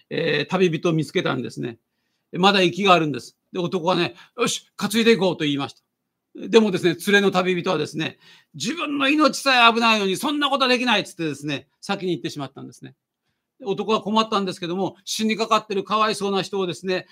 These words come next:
まあ、かわいそうだと思ってですね、「もうしょうがない」っつって、その人は自分で背負ってですね、まあ、こうでしょうかね、えー、村人まで、あの、担いで、村まで担いでいこうと思ってですね、えー、背負ってあげたんですね。そうするとですね、あの、体がポカポカしてきたんですね。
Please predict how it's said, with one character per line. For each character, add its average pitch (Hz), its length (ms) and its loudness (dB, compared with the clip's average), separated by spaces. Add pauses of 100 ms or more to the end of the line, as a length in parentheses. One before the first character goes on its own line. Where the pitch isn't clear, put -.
(160)
ま 240 160 -8
あ、 247 60 -12
か 233 200 -2
わ 240 100 6
い 233 40 4
そ 226 100 0
う 226 40 6
だ 220 100 0
と 208 80 -4
思 214 140 -2
っ 214 60 -12
て 196 80 -10
で 185 120 -2
す - 100 -12
ね、 175 220 -2 (180)
「も 240 240 -4
う 233 140 -8
し - 100 -4
ょ 233 40 4
う - 20 4
が 226 80 2
な 214 80 0
い」 - 20 -2
っ - 40 -8
つ - 80 -12
っ - 20 -20
て、 180 180 0
そ - 140 -8
の 214 80 -2
人 202 120 -6
は 190 80 0
自 151 140 -6
分 214 180 -2
で 208 80 0
背 202 180 2
負 214 100 2
っ - 20 -12
て 185 140 -12
で 151 80 -6
す 147 100 -12
ね、 151 60 -4
ま 156 80 -4
あ、 - 20 -10
こ 196 140 -2
う 185 40 0
で 175 60 -2
し - 80 -8
ょ 156 60 -2
う - 20 -10
か 151 100 -4
ね、 165 220 0 (280)
え 160 240 -4
ー、 - 40 -6
村 180 260 2
人 170 220 -6
ま 170 140 -2
で、 180 200 -2 (200)
あ 151 60 -10
の、 160 60 -8
担 208 340 -6
い 190 40 -4
で、 190 220 -2
村 196 240 4
ま 190 80 4
で 175 80 2
担 190 220 -2
い 214 100 -6
で 196 80 0
い 170 40 -2
こ 180 120 -4
う 170 60 -4
と 175 60 -10
思 175 120 -4
っ - 60 -8
て 165 100 -14
で 156 100 -4
す 156 140 -12
ね、 165 160 -4 (160)
え 170 60 -8
ー、 151 40 -4
背 196 160 0
負 208 80 2
っ 202 40 -8
て 196 120 -2
あ 190 60 0
げ 165 100 -4
た 151 100 -6
ん 135 60 -8
で 127 80 -10
す - 140 -16
ね。 180 180 -6 (260)
そ 277 140 0
う 247 40 4
す - 40 -4
る 359 60 2
と 392 60 4
で 339 60 2
す 220 120 -2
ね、 196 260 0 (1040)
あ 180 160 4
の、 202 320 -2 (280)
体 285 300 6
が 262 80 4
ポ 262 140 -4
カ 302 100 4
ポ 277 80 2
カ 226 120 4
し - 20 -4
て 220 80 -4
き - 60 -8
た 190 120 -2
ん 165 40 -6
で 147 80 -8
す 139 80 -10
ね。 165 180 -4